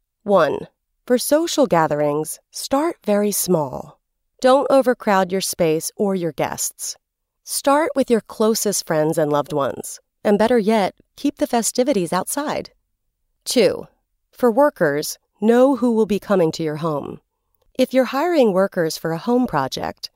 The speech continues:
make sure you ask in advance how many people are on their team so you know what to expect. Three, provide a covid-friendly workspace. Whether you're having one handyman over to fix a squeaky floorboard or a whole renovation team to make over your bathroom,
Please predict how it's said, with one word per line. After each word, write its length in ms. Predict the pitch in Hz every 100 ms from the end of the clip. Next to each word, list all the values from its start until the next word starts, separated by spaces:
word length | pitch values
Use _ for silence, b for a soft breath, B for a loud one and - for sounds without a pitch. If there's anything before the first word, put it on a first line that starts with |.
| _ -
make 200 | 285 330
sure 140 | -
you 180 | 330 302
ask 360 | - 190 190 -
in 80 | 175
advance 540 | 165 190 180 143 160
how 180 | - 254
many 220 | 262 262
people 320 | - 247 208
are 180 | 165 160
on 160 | 190 185
their 160 | 175
team 400 | 165 - 202 143
so 140 | 147 208
you 160 | 202
know 180 | 220 247
what 140 | 240 -
to 100 | 180
expect. 600 | - - 160 - - - _ _ _ _ _ _ _
Three, 440 | 262 208 82 - _ _ _ _ -
provide 400 | 262 240 254 302
a 80 | 294
covid-friendly 800 | - 226 214 214 - 180 175 175
workspace. 840 | 156 143 - - 147 - - - - _ _ _ _ -
Whether 280 | 247 294 330
you're 180 | 269 208
having 420 | 196 170 151 147
one 240 | 180 202
handyman 560 | 208 220 226 220 220 226
over 320 | 220 202 220
to 140 | - 180
fix 260 | 190 -
a 60 | 170
squeaky 420 | - 196 190 175
floorboard 600 | - 180 185 208 208 202 b b b
or 160 | 208
a 60 | 196
whole 280 | - 262 254
renovation 680 | 226 208 180 196 - 196 170
team 320 | 165 151 151
to 100 | 170
make 220 | 185 185
over 240 | 208 208
your 140 | 175 156
bathroom, 600 | 175 185 - 143 85